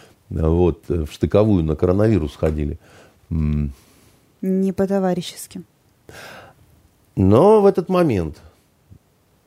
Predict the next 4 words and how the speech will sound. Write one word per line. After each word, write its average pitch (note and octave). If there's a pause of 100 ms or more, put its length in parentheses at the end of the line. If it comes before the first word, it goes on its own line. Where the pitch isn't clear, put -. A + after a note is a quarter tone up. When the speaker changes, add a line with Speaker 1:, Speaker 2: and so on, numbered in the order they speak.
(340)
Speaker 1:
из B2+
окружения, A2+
э, D#2+
Макарова D#2